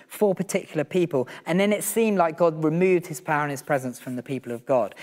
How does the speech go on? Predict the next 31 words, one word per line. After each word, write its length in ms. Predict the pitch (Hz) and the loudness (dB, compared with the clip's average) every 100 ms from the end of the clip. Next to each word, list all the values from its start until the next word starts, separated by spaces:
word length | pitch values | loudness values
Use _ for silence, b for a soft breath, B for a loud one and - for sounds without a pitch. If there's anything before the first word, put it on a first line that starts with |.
| B - | B 0
Now, 140 | 156 | 2
they 100 | 160 | 4
were 100 | 165 | 4
longing 460 | 170 185 214 202 175 | 4 4 4 0 -2
for 140 | 160 | -2
a 40 | |
time 300 | 151 190 175 | -2 -2 -2
when 80 | 156 | 0
the 80 | 147 | -2
Messiah 580 | 143 139 - 196 196 170 | -2 -4 -2 2 2 2
would 140 | 151 | 0
come, 320 | - 139 117 B B | -2 -4 -4 B B
when 160 | 151 151 | -6 0
God's 220 | 160 - | 0 -2
power 260 | - 190 | 0 2
and 100 | 175 | 2
presence 360 | 165 165 160 - | -2 -4 -4 -6
would 100 | 147 | -8
fully 400 | - - 202 190 | -8 0 2 4
reside 540 | 175 170 185 170 143 | 2 2 4 4 2
and 120 | 135 143 | 0 -6
stay 460 | - - 190 185 | -8 0 4 4
with 380 | 170 185 180 151 | 4 2 2 2
that 240 | 170 160 | -2 0
person 340 | 175 165 143 139 | 0 0 0 -8
so 300 | - 180 175 | 0 2 2
that 160 | 160 | 0
he 100 | 143 | -4
could 220 | 151 156 147 | -6 -4 0
rescue 380 | 151 - 143 | -2 -2 -6
them 160 | 123 107 | -4 -6